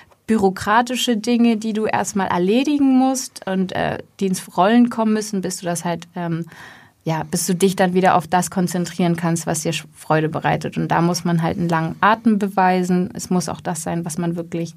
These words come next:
gerne macht. Am besten vielleicht jemanden haben, der, ich hab ja eine Partnerin, ähm, die einen immer wieder motiviert und die einen sagt, so: „Komm, auch wenn's heute scheiße ist, wir ziehen das nochmal heute durch.“ Also ich glaube, das motiviert, aber ich glaube, man muss es einmal ausprobiert haben. Es ist nicht,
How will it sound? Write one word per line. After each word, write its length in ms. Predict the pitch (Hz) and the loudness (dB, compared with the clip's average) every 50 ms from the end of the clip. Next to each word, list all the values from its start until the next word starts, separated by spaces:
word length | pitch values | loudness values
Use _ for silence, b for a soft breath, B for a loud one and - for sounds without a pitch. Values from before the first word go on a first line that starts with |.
| _ - | _ -6
gerne 280 | 170 170 170 165 160 | -4 -2 -2 -2 -2
macht. 400 | 160 170 185 226 233 233 - - - B B B B B | 0 2 2 2 2 0 -4 -14 -18 B B B B B
Am 100 | B 180 | B 2
besten 280 | 170 185 190 190 - 185 | 4 4 4 4 2 0
vielleicht 320 | 180 190 180 175 175 170 | 2 4 4 4 2 2
jemanden 460 | 175 190 180 175 170 - - 175 160 170 | 0 -2 0 0 0 0 -2 -2 -2 0
haben, 240 | 180 175 175 175 | 0 0 0 0
der, 260 | 165 175 170 170 165 - | 0 0 -2 -2 -2 -2
ich 120 | - 165 165 | -4 -4 -4
hab 140 | 175 175 - | -6 -6 -6
ja 60 | 170 | -6
eine 140 | 165 165 165 | -4 -4 -4
Partnerin, 600 | 170 - 196 202 196 202 202 190 190 190 190 185 B B B B B B B B B - | -2 -2 -2 0 0 0 0 0 2 0 0 0 B B B B B B B B B 2
ähm, 220 | 185 175 175 170 | 2 4 2 2
die 140 | 170 185 180 | 2 2 2
einen 100 | 175 170 | 2 2
immer 240 | 175 175 175 175 170 | 2 2 0 0 0
wieder 160 | 175 170 170 | -2 0 0
motiviert 640 | 170 170 170 170 - 190 175 196 208 233 233 226 196 | 2 2 0 0 0 0 0 2 2 2 2 2 0
und 100 | 185 180 | 0 0
die 60 | 175 175 | 0 0
einen 100 | 170 170 | 0 0
sagt, 180 | 175 170 165 | 0 -2 -2
so: 80 | 170 156 | -2 -4
„Komm, 320 | 156 - 180 170 165 165 - | -4 0 0 2 2 0 -2
auch 160 | - 175 - - | -6 -8 -4 -4
wenn's 200 | 180 175 170 - | -4 -2 -2 -4
heute 220 | 180 175 - 180 | -4 -4 -6 -6
scheiße 380 | - - 185 190 202 190 202 170 | -2 0 0 0 0 0 -2 -2
ist, 280 | 180 190 190 - - B B B B B B B B B B B _ | 0 0 -2 -2 -6 B B B B B B B B B B B _
wir 100 | - 185 | -4 -2
ziehen 200 | 151 - 202 196 | 0 0 2 2
das 160 | 190 180 151 | 2 0 0
nochmal 260 | 180 175 175 180 175 170 | 0 0 0 0 0 0
heute 260 | 175 175 175 - 170 | 0 -2 -4 -4 -2
durch.“ 340 | 170 196 220 240 240 233 - | 0 4 4 6 6 4 4
Also 140 | 190 185 | 2 2
ich 80 | 185 185 | 2 2
glaube, 200 | - 190 185 185 | 4 4 4 4
das 240 | 175 196 208 220 - | 4 2 2 2 4
motiviert, 460 | 233 226 226 226 220 214 202 208 196 | 2 2 2 0 -2 0 0 0 0
aber 140 | - - 175 | 0 0 0
ich 120 | 180 180 - | 0 0 0
glaube, 240 | 196 185 196 196 | 0 0 2 2
man 140 | 196 190 190 202 | 2 2 2 2
muss 160 | 208 196 170 | 2 0 -2
es 100 | 165 170 - | -4 -6 -4
einmal 260 | - 180 175 175 170 | -4 -2 -2 -2 -2
ausprobiert 600 | 175 202 208 214 - - 185 180 190 190 185 185 180 | -2 -2 -2 -4 -6 -8 -6 -2 -2 -2 -2 0 -2
haben. 120 | 180 165 | -2 -2
Es 120 | - 185 | 0 0
ist 180 | 220 220 196 - | 0 0 0 2
nicht, 320 | 220 220 226 220 - - | 4 4 4 4 2 -4